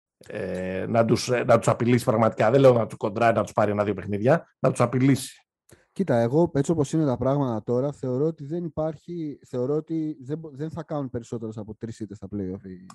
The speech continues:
Speaker 1: Ναι, αυτό λέω. Δηλαδή, πιο safe bet αυτή τη στιγμή από το ότι θα πάρει τη Δύση το, το Phoenix, δεν νομίζω ότι υπάρχει.
Speaker 2: Εντάξει, είναι και οι Warriors, μη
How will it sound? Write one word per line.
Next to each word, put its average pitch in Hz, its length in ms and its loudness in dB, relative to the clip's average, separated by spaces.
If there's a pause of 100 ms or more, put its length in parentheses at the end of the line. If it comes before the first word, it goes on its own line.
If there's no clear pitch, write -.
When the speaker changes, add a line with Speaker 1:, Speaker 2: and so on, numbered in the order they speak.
(120)
Speaker 1:
Ναι, 269 80 4
αυτό 262 160 6
λέω. 220 100 10
Δηλαδή, 165 420 8 (320)
πιο 196 200 8
safe 196 320 8
bet 202 180 10
αυτή 190 200 2
τη 170 60 -2
στιγμή 185 220 6
από 185 100 8
το 165 60 4
ότι 135 120 0
θα 123 140 4
πάρει 175 260 10
τη 147 100 2
Δύση 131 640 4
το, 110 400 -2
το 104 220 -4
Phoenix, 175 180 2
δεν 208 120 4
νομίζω 135 180 4
ότι 95 80 -4
υπάρχει. - 360 -10 (220)
Speaker 2:
Εντάξει, 185 440 -4
είναι 151 120 -2
και 117 100 -6
οι 123 80 -4
Warriors, 92 320 2
μη 92 680 -8